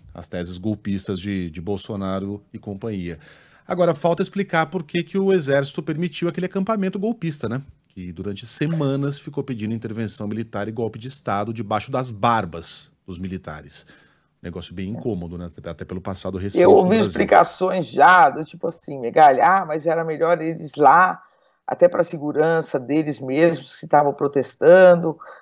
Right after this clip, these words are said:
Speaker 2: do que ficar na esplanada, do que ficar conturbando a capital.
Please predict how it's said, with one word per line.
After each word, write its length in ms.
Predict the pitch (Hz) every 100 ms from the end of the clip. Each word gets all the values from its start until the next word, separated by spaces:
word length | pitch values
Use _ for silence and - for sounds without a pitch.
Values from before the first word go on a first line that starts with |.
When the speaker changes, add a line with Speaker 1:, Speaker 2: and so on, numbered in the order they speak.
| _ -
Speaker 2:
do 100 | 135
que 100 | 143
ficar 320 | 170 165 147
na 60 |
esplanada, 920 | 147 - 135 117 127 165 175 160 151 143
do 100 | 139
que 120 | -
ficar 220 | - 139
conturbando 640 | - 135 143 127 135 131
a 40 | 127
capital. 760 | - - - - - -